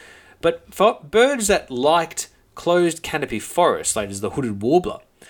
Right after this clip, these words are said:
lost all of their habitats. So basically, you end up with species displacement, where one species will displace another species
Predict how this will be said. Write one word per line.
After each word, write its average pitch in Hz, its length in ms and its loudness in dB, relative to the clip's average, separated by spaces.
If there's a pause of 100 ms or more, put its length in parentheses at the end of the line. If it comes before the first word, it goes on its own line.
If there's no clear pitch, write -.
(140)
lost 160 500 -2
all 131 220 0
of 98 100 -2
their 98 140 -4
habitats. - 760 -8 (340)
So 180 180 0
basically, 208 500 0
you 135 180 -2
end 160 200 0
up 113 240 -4
with 110 200 -4 (640)
species 123 600 -2
displacement, 147 640 -4 (300)
where 131 260 0
one 156 260 -2
species 117 400 0
will 101 80 -10
displace 113 720 -4
another 143 320 -4
species - 560 -8